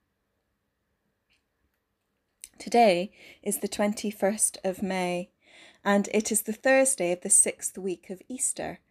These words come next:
which is when we mark the Ascension of Jesus. We begin with our reading.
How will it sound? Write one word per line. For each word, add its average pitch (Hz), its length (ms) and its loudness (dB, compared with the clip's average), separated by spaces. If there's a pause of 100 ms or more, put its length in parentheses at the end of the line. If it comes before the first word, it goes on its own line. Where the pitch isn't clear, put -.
(400)
which - 260 -4
is 185 200 0
when 196 180 2
we 196 100 0
mark 170 440 0
the 165 100 -6
Ascension 180 720 -4
of - 160 -12
Jesus. - 800 -10 (880)
We 196 140 4
begin 220 480 2
with 208 180 -2
our 185 160 -2
reading. 151 520 -10